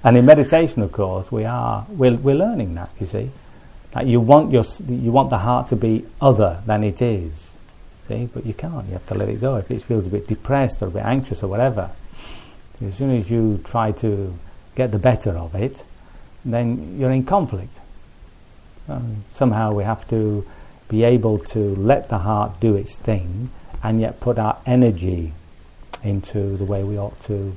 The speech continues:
be behaving in the present, at the present time.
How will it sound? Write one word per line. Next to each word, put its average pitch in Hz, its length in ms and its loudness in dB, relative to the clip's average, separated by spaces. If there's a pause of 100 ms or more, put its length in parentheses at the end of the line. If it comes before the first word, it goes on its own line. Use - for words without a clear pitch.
be 104 160 -8 (160)
behaving 104 380 -4
in 107 80 -6
the 101 60 -8
present, 110 400 -8 (200)
at 104 100 -10
the 98 60 -12
present 110 380 -6
time. 113 480 -4